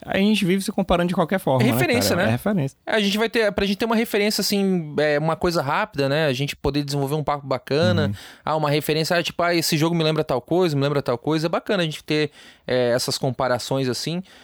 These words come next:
Speaker 2: Mas eu também não curto muito nota, não. Eu gosto só de falar se eu recomendo, se eu não recomendo. Eu acho que o que vale é a nossa experiência. Acima de tudo, o que vale é a nossa experiência.
Speaker 1: Exatamente. Então é isso.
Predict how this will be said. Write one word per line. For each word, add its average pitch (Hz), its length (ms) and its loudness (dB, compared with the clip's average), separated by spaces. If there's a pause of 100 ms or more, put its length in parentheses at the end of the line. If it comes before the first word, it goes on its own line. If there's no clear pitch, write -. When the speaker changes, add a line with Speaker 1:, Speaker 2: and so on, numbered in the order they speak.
(160)
Speaker 2:
Mas 143 220 -2
eu 180 60 -2
também 214 180 0
não 202 60 0
curto 190 200 -2
muito 160 240 0
nota, 139 260 0
não. 143 140 0
Eu 151 40 0
gosto 135 180 -2
só 139 100 0
de 139 80 -6
falar 131 200 -2
se - 100 -6
eu 127 60 2
recomendo, 127 340 -2
se - 80 -6
eu - 20 -2
não 123 80 -4
recomendo. 131 580 -4 (240)
Eu 135 100 0
acho 143 140 -2
que - 40 0
o 185 60 -2
que 196 120 -4
vale 156 220 0
é - 20 2
a - 20 -4
nossa 170 260 -2
experiência. 131 640 -2
Acima 165 340 -2
de 151 120 -2
tudo, 151 280 -2
o - 20 -6
que - 100 -10
vale 143 180 -2
é - 20 0
a - 20 -2
nossa 147 160 -6
experiência. 98 380 -4
Speaker 1:
Exatamente. 101 720 -2
Então 131 220 0
é 120 60 2
isso. 127 420 -2